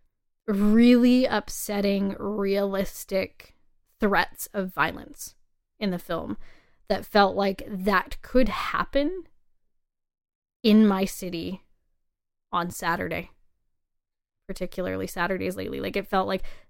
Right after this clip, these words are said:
this could happen. This could happen in a space that I could be in, and I am just devastated and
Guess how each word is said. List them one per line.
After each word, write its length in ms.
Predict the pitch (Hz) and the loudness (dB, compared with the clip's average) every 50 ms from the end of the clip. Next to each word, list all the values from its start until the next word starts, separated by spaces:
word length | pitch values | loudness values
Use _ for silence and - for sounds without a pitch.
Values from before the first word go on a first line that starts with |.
| _ - | _ -2
this 420 | 202 208 214 233 240 - - - - - - | 4 8 8 8 8 6 0 -10 -14 -18 -14
could 260 | - - 226 208 190 | 0 4 4 4 4
happen. 400 | 180 - - 208 196 - 202 196 | 4 4 4 4 4 4 2 -2
This 100 | 190 - | -2 0
could 140 | - 208 202 | -2 -2 0
happen 260 | - 190 190 220 214 | 2 2 2 2 2
in 80 | 208 208 | 2 0
a 80 | 202 | -2
space 240 | - - 202 190 185 | -2 -2 -6 -6 -6
that 120 | - 190 185 | -6 -8 -8
I 80 | 185 | -8
could 180 | - - 196 196 | -6 -8 -10 -8
be 180 | - 190 202 214 | -8 -4 0 2
in, 140 | 226 226 | 2 4
and 80 | 202 190 | 2 2
I 200 | 190 196 190 185 | 0 -2 -2 -2
am 240 | 185 185 185 185 180 | 0 0 0 -2 -2
just 380 | - 202 185 180 - - - 285 220 196 180 _ - | -2 -4 -4 -4 -6 -10 -16 -16 -18 -18 -16 _ -6
devastated 1000 | 202 175 180 202 - 196 190 - - - 202 - 190 190 208 208 - - - - - - - - _ _ _ _ _ _ _ _ _ _ _ _ _ _ - | -4 -4 -4 -4 -6 -8 -8 -8 -10 -10 -8 -6 -6 -6 -6 -6 -6 -6 -8 -8 -10 -12 -14 -18 _ _ _ _ _ _ _ _ _ _ _ _ _ _ 0
and 540 | 196 185 180 175 170 175 175 180 180 165 | 2 2 2 2 0 -2 -4 -6 -6 -10